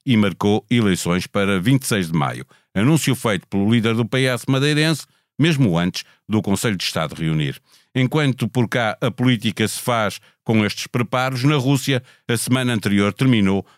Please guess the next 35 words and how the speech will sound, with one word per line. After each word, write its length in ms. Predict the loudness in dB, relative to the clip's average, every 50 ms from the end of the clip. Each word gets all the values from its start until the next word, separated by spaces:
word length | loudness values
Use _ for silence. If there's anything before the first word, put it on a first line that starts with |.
| _ _
com 180 | -2 0 2 2
um 120 | 2 2
atentado 600 | 2 2 0 0 0 0 0 -2 -2 -2 -4 -4
que 80 | 0 0
matou 460 | 2 2 2 0 0 0 0 0 -2 _ _ _ _ _
mais 400 | 2 2 2 2 0 -2 -4 -2
de 100 | -4 -4
cem 220 | -2 -2 -2 -2 -2
pessoas. 400 | -4 -4 -4 -4 -4 -4 -6 -6 -4
Vamos 240 | -4 -2 0 0 0
lá 240 | 0 0 -2 -2 -6 -10 _ _ _ 0
no 140 | 0 0
final 340 | 2 2 2 2 2 0 0
deste 220 | -2 -4 -4 -6 -6
episódio. 480 | -6 -6 -6 -4 -4 -6 -6 -8 -12 -14 -18 -20 -20 _ _ _
Para 160 | -2 0 0
já, 400 | 0 0 0 0 0 0 -2 -4 -6 _ _ _ _
como 220 | 0 2 4 4
a 40 | 6
música 320 | 4 4 2 2 0 -2 -2
final 440 | 0 0 0 0 0 0 0 0
é 60 | 0 0
da 160 | 0 -2 -2
responsabilidade 840 | -4 -4 -4 -4 -2 0 0 0 2 2 2 2 0 0 -2 -4 -8 -12 _ _ _ _ -4
do 140 | -2 -2
Pedro 320 | 0 0 -2 0 0 -2 -4
Cisa 300 | -2 -2 -2 0 0 0
Vieira, 340 | 2 0 0 0 0 -2 -2
começo 320 | 0 0 0 0 -2 -2
por 120 | -4 -4
perguntar 540 | -2 -2 -2 0 0 0 0 0 -2 -2 -4 -6 -12 -20 _ _ _
ao 140 | -2 -2 -2
Pedro 340 | 0 0 0 2 2 2
Marcos 340 | 2 2 2 0 -2 -4 -2
Lopes 400 | 0 0 0 0 -2 -4 -10 -20